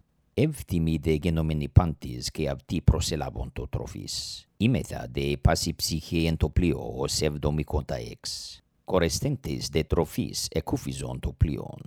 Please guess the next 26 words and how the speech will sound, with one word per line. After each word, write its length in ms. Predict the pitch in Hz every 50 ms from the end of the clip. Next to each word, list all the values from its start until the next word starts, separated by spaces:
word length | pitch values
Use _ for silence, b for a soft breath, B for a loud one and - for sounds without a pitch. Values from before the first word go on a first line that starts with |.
| - -
εκβαλόμενοι 680 | - - - - 78 82 76 78 78 80 82 80 80
των 180 | - 80 80 78
σίτων 380 | - - - - - - - 65
εις 180 | - - - -
την 160 | - 76 73 -
θάλασσαν. 680 | - 62 - - - - - - - - - - - _ _ _ _ _ -
Ότε 320 | - - 85 - - 87
δε 100 | 80 78
ημέρα 360 | 82 76 76 78 87 98 101 87
γένετο 540 | 76 69 87 90 87 80 - - 67 60 58 -
την 200 | - 80 78 76 71 71
γην 280 | 87 87 82 78 78 -
ουκ 180 | - 101 - - -
επιγίνωσκον. 1120 | - 92 - 90 73 85 85 73 62 57 - - - - - - - 50 50 - - - - - -
Κόλπον 500 | - 147 151 - - - 69 69 71 71
δε 120 | 65 71 69 -
τίνα 340 | - 92 87 73 69 67 -
κατενοούν, 840 | - 80 76 - 76 73 69 65 65 64 67 65 58 52 53 - -
έχοντα 460 | - 82 - - 87 80 76 78 - 76
αιγιαλόν 680 | 73 76 76 78 76 76 76 71 71 71 67 58 64
ίσον 500 | 65 - 71 82 76 - 82 67 64 67
ευουλεύοντο, 800 | 69 64 76 73 82 82 85 82 69 69 69 67 64 - 73 65 64 -
ειδίνεντο 800 | - 73 78 71 87 104 95 80 76 73 73 - - 69 71 -
εξώσε 680 | - - 76 - - - - 104 - - - - - 69 -
το 140 | - 69
πλοίον. 520 | - - 69 60 55 - - - - -